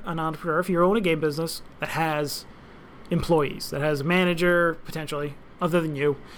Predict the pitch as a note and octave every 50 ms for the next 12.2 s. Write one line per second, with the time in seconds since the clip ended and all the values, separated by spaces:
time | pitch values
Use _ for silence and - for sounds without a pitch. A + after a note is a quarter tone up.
0 | - - - - - - D3 D3 D3 D3 D3 - - F3+ D#3 C3+ C#3 - - -
1 | - - - - A3+ G#3 D#4 F#3 F3 F3 E3+ E3 D#3+ E3+ F#3+ G3 F#3+ - F#3 E3+
2 | E3 E3 D#3+ C#3+ B2 D3+ D3+ D3+ D3+ D3 D3 D3 C#3+ C#3 - - - - - -
3 | - - - - - - - - - C3+ F#3 G#3+ A#3+ A#3 A3+ G#3 G3+ G#3 G3 G3+
4 | F#3+ - E3+ E3+ E3 E3 D#3+ D#3+ E3 D#3 C#3+ D3+ D3+ D#3+ D#3 D#3+ E3 E3+ D#3+ D#3
5 | D3+ D3 - - - G3 G3+ F#3+ - G#3 G3+ F#3 E3 D3 D3 C#3 C#3 C3 - -
6 | D#3+ - - - - G3+ G3 - - - F3+ E3+ E3+ E3+ D#3+ - - - - -
7 | - - - - G3+ G3+ A#3+ A#3+ A#3+ G#3+ A3 - A3 G3+ F#3 - - G#3+ A3+ G3
8 | D3+ - - - D3+ C#3 - - - D#4 - - - D3+ C#3 - - - - -
9 | - - D#3 D#3 D3+ D#3 D#3+ E3+ - - - D#3+ D#3 D3+ F3 F3 D#3+ D#3 D3+ B2+
10 | - - - E3+ E3 E3 E3 E3+ E3+ F3 F3 F3 F3 F3 F3 F3 E3+ D#3+ - D#3+
11 | D#3 D3+ C#3+ - D3 D3 C3+ - - - - - - - - - F#3+ F3+ F3+ F3+
12 | F3+ F#3 G3 G3